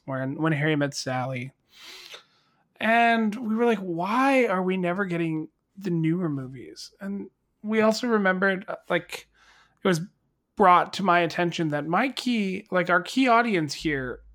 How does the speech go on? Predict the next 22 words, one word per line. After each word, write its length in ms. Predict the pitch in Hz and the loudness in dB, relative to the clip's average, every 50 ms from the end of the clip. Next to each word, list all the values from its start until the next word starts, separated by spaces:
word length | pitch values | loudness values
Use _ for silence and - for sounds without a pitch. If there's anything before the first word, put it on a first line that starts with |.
| - | -12
isn't 280 | - 202 214 269 269 240 | -8 -6 -6 -4 -4 -4
necessarily 600 | 226 208 190 190 165 - 180 175 180 175 165 147 | -4 -4 -4 -4 -4 -2 -2 0 0 0 -2 -2
people 640 | 143 - 165 165 165 156 151 147 139 135 135 - _ _ _ _ _ _ _ _ _ _ _ _ | -4 -4 -6 -2 0 0 0 0 -2 -4 -6 -10 _ _ _ _ _ _ _ _ _ _ _ _
who 160 | - - 160 151 | -10 -6 -2 -2
are, 100 | 147 139 | 0 0
like, 320 | 131 127 127 127 - - _ _ _ _ _ _ _ _ _ _ _ _ _ | -2 -4 -8 -10 -14 -18 _ _ _ _ _ _ _ _ _ _ _ _ _
forty 440 | _ - - - 170 160 160 151 143 | _ -10 -2 2 2 2 4 2 0
or 100 | 127 123 | -2 -6
fifty 500 | 131 - - 170 165 160 - - 151 147 | -8 -6 -4 -4 -4 -2 -4 -2 -2 -2
or 120 | 143 135 131 | -2 -4 -4
sixty. 380 | - - 190 180 - 160 151 | -6 -6 -6 -6 -4 -6 -2
Like, 180 | 151 156 160 160 | -2 -2 0 2
yeah, 180 | 185 180 156 | 2 2 2
we, 260 | 143 151 165 170 165 160 | 2 2 2 2 2 2
we 180 | 165 165 165 | 2 0 2
love 220 | 160 160 165 170 160 | 4 4 4 4 4
that 100 | 160 143 | 0 0
you 120 | 139 139 | 0 0
listen, 520 | 143 190 269 240 - 170 147 139 143 156 - - - - _ _ _ _ _ _ _ _ _ - | 0 2 2 2 0 0 -2 -2 -6 -10 -14 -18 -20 -20 _ _ _ _ _ _ _ _ _ 2
but 320 | 214 185 170 165 - - - | 4 4 4 4 2 -2 -6
we're 680 | 202 185 175 190 220 262 285 262 247 220 190 190 - - _ _ _ _ _ _ _ _ _ _ _ _ _ _ - | -8 -6 -4 -2 0 0 2 2 2 0 0 -2 -6 -8 _ _ _ _ _ _ _ _ _ _ _ _ _ _ 2
of 400 | 170 170 175 165 151 156 - | 6 6 6 6 4 -2 -8